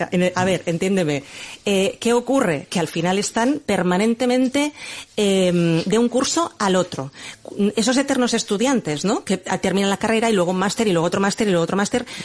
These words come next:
con tal de no enfrentarse al mundo. Pues, mm,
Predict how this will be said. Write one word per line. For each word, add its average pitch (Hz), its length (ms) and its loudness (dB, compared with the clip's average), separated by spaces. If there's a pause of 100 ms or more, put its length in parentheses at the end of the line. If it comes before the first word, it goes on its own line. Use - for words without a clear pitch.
(100)
con 208 220 0
tal 247 160 2
de 302 80 2
no 311 80 4
enfrentarse 240 720 0
al 165 120 2
mundo. 180 540 2 (380)
Pues, 165 580 -2
mm, 165 460 0